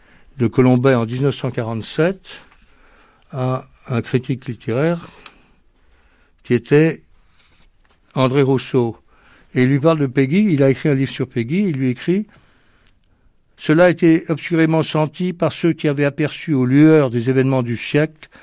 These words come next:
le caractère de l'œuvre de Peggy. Mais il restait à expliquer pourquoi et comment cette œuvre exprime par excellence toute la philosophie et toute la poésie de la France. Vous y avez réussi, monsieur.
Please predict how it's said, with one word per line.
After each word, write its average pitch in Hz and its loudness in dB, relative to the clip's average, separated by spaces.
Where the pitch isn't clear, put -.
le 120 0
caractère 135 0
de 127 -4
l'œuvre 120 -2
de 117 -8
Peggy. 104 -8
Mais 123 2
il 123 2
restait 143 0
à 170 4
expliquer 156 -2
pourquoi 147 -2
et 135 -2
comment 160 2
cette - -6
œuvre 147 0
exprime 139 -6
par 220 2
excellence 123 -4
toute 220 -2
la 185 2
philosophie 165 -2
et 170 -4
toute - -6
la 180 0
poésie 151 0
de 147 -6
la 139 -4
France. - -18
Vous 123 -8
y 156 4
avez 151 0
réussi, 165 -2
monsieur. 107 -12